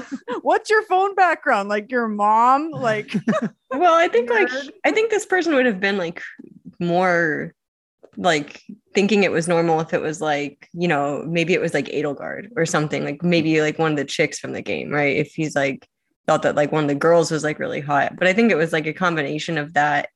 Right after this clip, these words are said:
Speaker 2: and, like, she thought, you know, she was wondering if he might be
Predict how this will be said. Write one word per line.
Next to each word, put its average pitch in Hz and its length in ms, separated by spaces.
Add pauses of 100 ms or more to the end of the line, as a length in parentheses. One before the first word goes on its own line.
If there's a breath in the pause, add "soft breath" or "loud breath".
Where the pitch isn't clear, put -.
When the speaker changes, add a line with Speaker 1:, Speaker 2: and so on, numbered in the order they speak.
Speaker 2:
and, 147 540 (800)
like, 135 240 (920)
she - 200
thought, 143 320
you 151 80
know, 143 340 (160)
she - 160
was 165 220
wondering 160 420
if 147 220 (100)
he 165 160
might 143 240 (240)
be 143 640